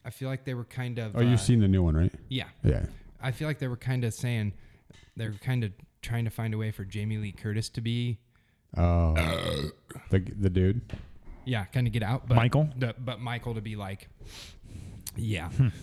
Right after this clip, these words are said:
Speaker 1: I'm
Speaker 2: Michael's
Speaker 1: here
Speaker 2: been alive for a
Speaker 1: forever."
Speaker 2: while.
Speaker 1: Yeah.
Speaker 3: That's what I'm saying. The guy's gotta be, like, ninety. How does he even get around
Speaker 2: Is it
Speaker 3: anymore?
Speaker 2: the same guy?
Speaker 1: Oh, yeah.
Speaker 2: That plays him?
Speaker 1: Oh, God. I have
Speaker 2: Uh-huh.
Speaker 1: no idea. <laughs> I don't know. He has a mask on.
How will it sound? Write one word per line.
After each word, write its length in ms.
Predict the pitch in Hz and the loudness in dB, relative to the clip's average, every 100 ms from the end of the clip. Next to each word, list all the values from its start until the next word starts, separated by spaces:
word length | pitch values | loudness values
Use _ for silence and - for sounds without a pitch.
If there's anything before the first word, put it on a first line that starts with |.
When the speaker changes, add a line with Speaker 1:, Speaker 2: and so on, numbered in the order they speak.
| - | -2
Speaker 1:
I'm 160 | 98 95 | 2 4
Speaker 2:
Michael's 300 | 95 92 101 | 4 4 4
Speaker 1:
here 40 | |
Speaker 2:
been 80 | 113 | 4
alive 200 | 90 101 | 4 4
for 80 | 104 | 4
a 40 | 92 | 4
Speaker 1:
forever." 180 | 80 | 4
Speaker 2:
while. 320 | 90 107 80 - | 4 4 2 0
Speaker 1:
Yeah. 100 | - 202 | 2 4
Speaker 3:
That's 100 | - | 4
what 60 | 139 | 2
I'm 80 | 117 | 2
saying. 320 | 127 143 113 | 2 2 2
The 60 | |
guy's 220 | 113 131 123 | 4 4 4
gotta 180 | 135 | 2
be, 80 | 147 | 2
like, 140 | 113 101 | 2 2
ninety. 420 | 101 135 113 117 | 2 2 4 4
How 100 | 131 | 4
does 100 | 127 | 4
he 80 | 131 | 4
even 120 | 123 | 4
get 100 | 127 | 4
around 280 | 123 143 117 | 4 4 4
Speaker 2:
Is 80 | |
it 20 | 131 | 6
Speaker 3:
anymore? 180 | 135 | 6
Speaker 2:
the 60 | 95 | 4
same 240 | - 135 123 | 4 4 6
guy? 300 | 85 110 139 - - - - - | 6 4 2 -2 -20 -20 -20 0
Speaker 1:
Oh, 160 | 143 185 | 6 6
yeah. 340 | 117 139 143 - - | 6 4 2 -2 2
Speaker 2:
That 100 | 120 | 2
plays 260 | - 117 131 | 6 4 6
him? 160 | 170 - - | 2 2 6
Speaker 1:
Oh, 280 | 160 143 - - | 8 6 4 4
God. 340 | 147 117 - - - | 4 4 0 -4 2
I 80 | 135 | 6
have 160 | 127 107 | 8 8
Speaker 2:
Uh-huh. 100 | 110 | 6
Speaker 1:
no 80 | 101 | 6
idea. 300 | 113 135 - | 4 6 6
<laughs> 1800 | - - 262 - 247 - - - 220 - - - - 196 - 208 - 220 | 6 4 2 0 -2 -2 -4 -2 -2 -2 -8 -8 -4 -2 2 2 2 0
I 60 | - | 2
don't 260 | 180 151 | 2 2
know. 180 | 143 127 | 4 4
He 100 | 165 | 4
has 140 | 170 170 | 4 4
a 60 | |
mask 440 | 165 151 175 - 113 | 4 4 2 2 0
on. 260 | 98 87 | 4 2